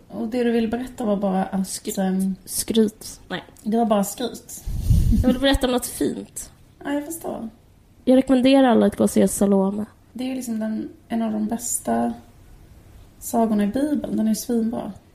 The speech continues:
Speaker 2: Skulle du kunna berätta den jättesnabbt?
Speaker 1: Salome kör en kille som heter Johannes Döparen. Hon vill bli ihop med honom, ligga med honom.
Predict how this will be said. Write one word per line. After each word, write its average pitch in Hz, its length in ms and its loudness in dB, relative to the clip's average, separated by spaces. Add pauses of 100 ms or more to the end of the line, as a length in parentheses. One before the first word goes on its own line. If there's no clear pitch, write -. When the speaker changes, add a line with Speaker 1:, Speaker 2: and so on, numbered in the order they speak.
(120)
Speaker 2:
Skulle 240 240 2
du 233 80 6
kunna 247 180 2
berätta 233 340 2
den 190 160 0
jättesnabbt? - 600 0 (800)
Speaker 1:
Salome 247 560 -2
kör - 200 -4
en 214 140 0
kille 220 580 0 (800)
som 226 260 -2
heter 233 240 2
Johannes 208 480 -2
Döparen. - 720 0 (1300)
Hon 220 540 0 (280)
vill 202 580 0 (520)
bli 214 120 -2
ihop 233 260 0
med 240 80 -2
honom, 190 300 -2 (560)
ligga 214 240 0
med 202 100 0
honom. 190 240 -2